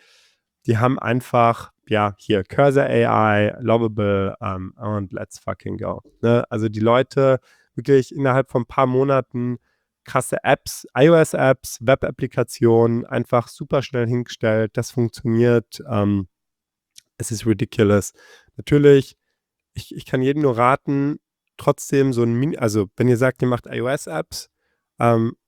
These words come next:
schaut euch einen, macht einen Kurs, kurzen Kurs, weil es macht, wenn man den Code ein bisschen lesen kann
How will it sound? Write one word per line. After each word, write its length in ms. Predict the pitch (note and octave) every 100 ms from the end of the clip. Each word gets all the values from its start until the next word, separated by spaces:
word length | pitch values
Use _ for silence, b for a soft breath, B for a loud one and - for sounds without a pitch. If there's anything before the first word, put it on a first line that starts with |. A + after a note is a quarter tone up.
| -
schaut 260 | - C3+
euch 160 | C#3+ -
einen, 320 | B2+ A#2+ B2+
macht 200 | C3 -
einen 120 | B2+
Kurs, 320 | - E3+ - E3+
kurzen 380 | - E3 - B2+
Kurs, 500 | - C#3 D#3+ F#3 -
weil 220 | C3+ A#2+ -
es 160 | -
macht, 520 | B2 C3+ - - - - _ _ _ _ -
wenn 80 | C3
man 100 | C3+
den 140 | C3
Code 280 | - F3 E3
ein 60 | B2+
bisschen 320 | D#3 E3 C#3+
lesen 240 | D#3 D3+
kann 480 | C3+ D3+ D3 D3+ D3+